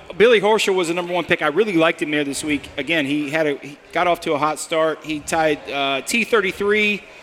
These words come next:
uh, at ten under. Um, I thought it was just a great golf course for him. I think he's gonna play well there in the future as a golf course that he likes.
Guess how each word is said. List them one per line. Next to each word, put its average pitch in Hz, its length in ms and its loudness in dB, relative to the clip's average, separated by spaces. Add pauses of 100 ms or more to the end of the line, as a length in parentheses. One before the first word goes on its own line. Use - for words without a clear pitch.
(400)
uh, 185 420 4
at 180 240 0
ten 240 240 2
under. 233 500 2 (300)
Um, 175 320 0
I 165 60 0
thought 202 160 2
it 175 60 0
was 151 120 -2
just 175 220 -2
a - 20 0
great 151 260 2
golf 156 220 4
course 151 160 -4
for 139 140 -6
him. 147 440 0 (160)
I 131 60 -2
think 170 220 -4
he's 165 140 -6
gonna 156 140 -2
play 143 200 0
well 139 240 2
there 139 140 -2
in 135 40 -4
the 131 60 -4
future 143 340 -4
as 117 80 -6
a 123 60 -8
golf 139 220 0
course 123 180 -6
that 123 100 -4
he 120 80 -4
likes. 127 400 -2